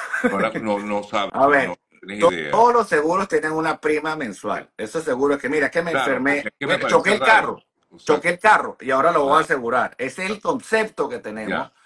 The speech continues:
Speaker 2: Me llama, "Mira, me rompí una muela, quiero un seguro dental". Así no funciona.
Speaker 1: Ya.
Speaker 2: Lamentablemente no funciona así. Tienes que tener un seguro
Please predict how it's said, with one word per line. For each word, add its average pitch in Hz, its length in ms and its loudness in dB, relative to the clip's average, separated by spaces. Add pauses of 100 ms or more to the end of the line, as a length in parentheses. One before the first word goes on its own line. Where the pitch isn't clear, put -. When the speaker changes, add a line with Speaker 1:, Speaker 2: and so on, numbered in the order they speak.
Speaker 2:
Me 123 160 -6
llama, 151 240 0
"Mira, 202 220 0
me 165 120 0
rompí 160 240 0
una 196 140 0
muela, 202 280 0
quiero 165 180 0
un 180 60 -6
seguro 185 260 -4
dental". 147 440 0
Así 139 220 -8
no 175 100 -8
funciona. 170 400 -10
Speaker 1:
Ya. 76 160 -6 (400)
Speaker 2:
Lamentablemente 131 840 0
no 131 120 -4
funciona 131 340 -8
así. 127 200 -6
Tienes 139 240 -4
que 151 80 -2
tener 120 180 -6
un 131 80 -8
seguro 131 560 -4